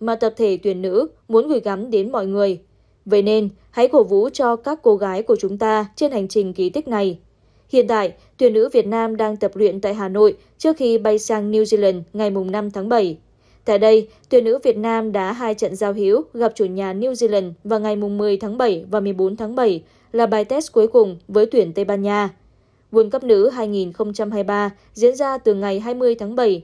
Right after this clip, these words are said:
đến hai mươi tháng tám tại Australia và New Zealand. Tuyển nữ Việt Nam nằm ở bảng E, thi đấu tại New Zealand, lần lượt gặp đương kim vô địch Mỹ ở trận mở màn vào sáng ngày hai mươi hai tháng bảy, chạm trán Bồ Đào Nha vào ngày hai mươi bảy tháng bảy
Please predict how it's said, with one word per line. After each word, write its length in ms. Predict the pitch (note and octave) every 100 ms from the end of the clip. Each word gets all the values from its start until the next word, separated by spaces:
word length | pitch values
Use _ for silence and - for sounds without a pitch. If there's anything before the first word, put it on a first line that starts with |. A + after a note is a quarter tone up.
| -
đến 160 | G3+
hai 120 | A#3+
mươi 200 | A#3 A3+
tháng 200 | G3+ G3
tám 260 | G3+ F#3+ F#3+ - _
tại 120 | G#3+
Australia 540 | A#3 B3+ A#3 G3+ G#3+ G3+ G3
và 100 | F3+
New 180 | F3 G3
Zealand. 400 | G3 G3 F#3 E3 - _ _ _ _
Tuyển 160 | B3+ A#3
nữ 120 | A#3+
Việt 180 | C#4+ A3
Nam 300 | A3+ B3 B3
nằm 180 | G3+ F#3+
ở 60 |
bảng 240 | F3+ F3+ F#3
E, 240 | G#3+ G#3 - _ _
thi 120 | D#4
đấu 220 | C4+ G#3+ B3
tại 180 | A3+
New 180 | G3 A3+
Zealand, 380 | A3+ A3 G#3 F#3+ E3+ _ _ -
lần 160 | A#3+
lượt 180 | A#3 A3+
gặp 260 | A3 A3 -
đương 220 | C4 C4
kim 200 | B3+ A#3
vô 120 | A#3
địch 180 | G3 -
Mỹ 320 | F#3+ G3+ D#4
ở 180 | - G#3
trận 240 | G3 G3
mở 140 | G3 F3+
màn 280 | G3 G3+ F3+ - -
vào 180 | A3
sáng 300 | G#3+ A3 G3+
ngày 100 | C4
hai 100 | A3
mươi 40 | A#3
hai 140 | G#3+
tháng 200 | A3 G3+
bảy, 280 | B3 G3+ D#3+ _ _ _ _ _ _ _
chạm 200 | C4 A3+
trán 300 | A3 G#3 B3+
Bồ 140 | C4+
Đào 120 | G3+ F#3
Nha 380 | G3+ G#3+ G#3+ G3+
vào 120 | G#3
ngày 220 | G#3 G#3
hai 140 | A#3
mươi 140 | C4+ C4
bảy 200 | A3+ E3+
tháng 180 | G3 A#3+
bảy 300 | A#3+ F#3